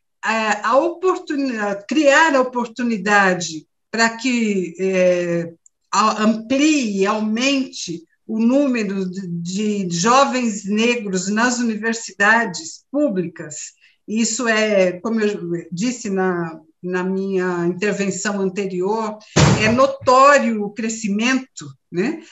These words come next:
A ampliação dessa presença, ela nos traz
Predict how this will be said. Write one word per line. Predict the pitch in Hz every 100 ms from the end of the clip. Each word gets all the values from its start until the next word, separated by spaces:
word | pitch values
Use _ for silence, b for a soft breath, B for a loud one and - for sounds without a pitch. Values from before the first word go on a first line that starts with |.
| B
A | - 247
ampliação | 262 294 294 285 - - 311 302
dessa | 277 269
presença, | 233 226 202 175 220 254 226 - - 147 139 b b
ela | b 254 294
nos | 302 311 - -
traz | 254 254 277 294 294 -